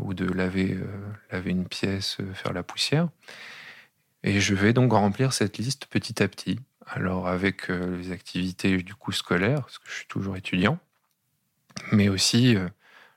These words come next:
le fait d'aller voir un ami, le fait, euh, de me balader cinq, dix minutes, ou plus d'ailleurs, une, une à deux heures, euh, dans, dans Paris, et, euh, voilà, c'est juste, euh,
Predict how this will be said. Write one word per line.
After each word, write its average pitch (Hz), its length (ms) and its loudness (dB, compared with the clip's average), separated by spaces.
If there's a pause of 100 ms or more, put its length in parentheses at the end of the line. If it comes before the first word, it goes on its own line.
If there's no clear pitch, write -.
le 98 100 -2
fait 107 240 2
d'aller 98 240 4
voir 101 260 2
un 98 120 6
ami, 95 360 4 (840)
le 101 180 4
fait, 107 480 0
euh, 95 220 4
de 95 100 2
me 95 160 8
balader 104 680 2 (400)
cinq, 101 340 2
dix 98 180 0
minutes, 95 560 4
ou 92 200 0
plus 131 300 4
d'ailleurs, 104 400 -4 (100)
une, 95 360 6
une 104 120 8
à 95 100 6
deux 95 300 2
heures, 101 220 4
euh, 87 180 0
dans, 87 220 -2 (720)
dans 95 140 0
Paris, 95 300 4 (1600)
et, 117 280 8
euh, 95 120 6
voilà, 90 360 -4 (200)
c'est - 180 -2
juste, 104 420 0
euh, 95 400 -2